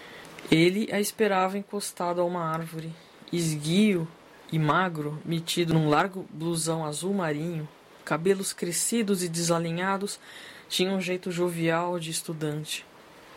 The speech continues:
"Minha querida Raquel."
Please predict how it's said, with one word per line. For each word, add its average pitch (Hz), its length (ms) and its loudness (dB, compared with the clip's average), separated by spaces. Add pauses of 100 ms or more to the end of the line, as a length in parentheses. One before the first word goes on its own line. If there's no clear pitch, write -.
(1000)
"Minha 131 280 4
querida 147 440 0
Raquel." 147 760 -6